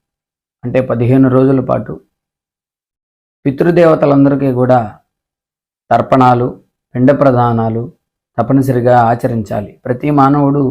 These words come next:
భగవంతుణ్ణి ఎలా అయితే నమ్ముతాడో పితృదేవతల అనుగ్రహం కూడా మనకు అలానే ఉంటుంది.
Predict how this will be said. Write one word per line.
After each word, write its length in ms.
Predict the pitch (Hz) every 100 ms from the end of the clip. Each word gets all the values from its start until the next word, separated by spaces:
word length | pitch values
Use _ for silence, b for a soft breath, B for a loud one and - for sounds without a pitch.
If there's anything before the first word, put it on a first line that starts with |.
| 123
భగవంతుణ్ణి 680 | 110 117 143 156 160 156 143
ఎలా 240 | 131 131 131
అయితే 200 | 131 127
నమ్ముతాడో 560 | 117 117 120 120 120 113 _ _ _ _ -
పితృదేవతల 640 | 117 147 151 156 151 151 135
అనుగ్రహం 440 | 127 127 123 127 123
కూడా 200 | 123 117
మనకు 260 | 113 107
అలానే 300 | 110 113 120
ఉంటుంది. 400 | 117 107 113 104